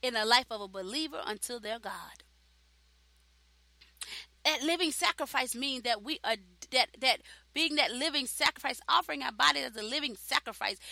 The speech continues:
means that we are dedicating our body to live for God and to keep on living for God continuously every second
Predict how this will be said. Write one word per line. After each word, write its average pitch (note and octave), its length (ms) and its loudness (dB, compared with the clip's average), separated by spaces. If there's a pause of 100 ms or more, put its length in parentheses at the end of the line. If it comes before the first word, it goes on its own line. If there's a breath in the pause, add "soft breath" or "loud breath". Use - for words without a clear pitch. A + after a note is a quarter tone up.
(160 loud breath)
means D#4 140 2
that B3+ 140 -2
we D4+ 100 0
are A#3 120 6 (260)
dedicating C4 840 6 (760)
our C#4+ 320 6
body - 540 0
to A3+ 100 -4
live E4+ 560 6
for A4+ 320 0
God F#3 500 6 (600 loud breath)
and C4+ 460 6
to C4 240 -8 (120)
keep A4+ 380 2 (180)
on B3 460 2
living F#4 500 2
for B3+ 180 -2
God B3+ 480 6
continuously F4 1160 6 (460 loud breath)
every C4+ 300 4
second G4+ 840 4